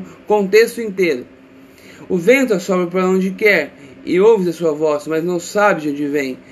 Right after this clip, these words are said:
nem para onde vai. Assim é todo aquele que é nascido do Espírito." Jesus estava falando a Nicodemos que aqueles que são nascidos do Espírito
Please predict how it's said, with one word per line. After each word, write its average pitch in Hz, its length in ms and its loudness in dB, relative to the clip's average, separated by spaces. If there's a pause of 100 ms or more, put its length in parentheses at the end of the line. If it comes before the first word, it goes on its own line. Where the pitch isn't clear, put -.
(200)
nem 170 240 0
para 151 180 0
onde 151 120 0
vai. 165 400 2 (100)
Assim 185 360 -4
é - 20 0
todo 180 160 -2
aquele 180 320 -2
que 185 60 -2
é 180 40 2
nascido 180 320 -2
do 180 60 0
Espírito." 185 480 -2 (800)
Jesus 254 260 0
estava 247 200 2
falando 214 200 0
a - 20 0
Nicodemos 190 520 2
que 190 100 -4
aqueles 202 220 -4
que 190 60 -16
são 208 80 -4
nascidos 185 340 -4
do 165 80 -4
Espírito 180 520 -4